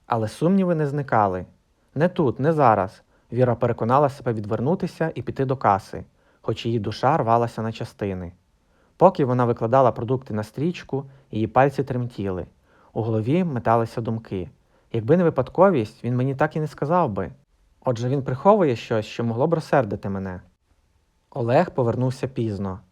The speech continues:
Віра чекала на нього в темряві, сидячи у вітальні. Вона просто слухала, як цокає годинник. Розум то сповнювався важкими думками, то ставав порожнім. Коли в коридорі рипнули двері, жінка підвелася.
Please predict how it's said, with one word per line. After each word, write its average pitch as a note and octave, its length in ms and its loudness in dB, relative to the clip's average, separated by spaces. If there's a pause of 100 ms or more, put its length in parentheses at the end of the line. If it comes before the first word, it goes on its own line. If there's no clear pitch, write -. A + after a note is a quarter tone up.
(380)
Віра C#3 300 4
чекала E3+ 380 0
на C#3+ 100 -2
нього A#2 200 -2
в A2+ 60 -10
темряві, G2+ 640 -4
сидячи C#3 480 -4
у - 20 -2
вітальні. F#2+ 600 -2 (520)
Вона B2+ 400 0
просто C3+ 360 2
слухала, D#3+ 560 -2
як A2 180 0
цокає C#3 380 -2
годинник. G#2 640 -4 (480)
Розум D3 440 4
то C3 120 0
сповнювався A#2+ 580 2
важкими A2 420 -4
думками, D3 640 -2 (220)
то A2 100 -6
ставав B2+ 420 0
порожнім. G#2 580 -2 (760)
Коли C3+ 220 4
в F#3+ 80 0
коридорі C3+ 440 2
рипнули G#2+ 420 0
двері, D#3+ 480 2 (160)
жінка D3 380 -4
підвелася. C3 720 0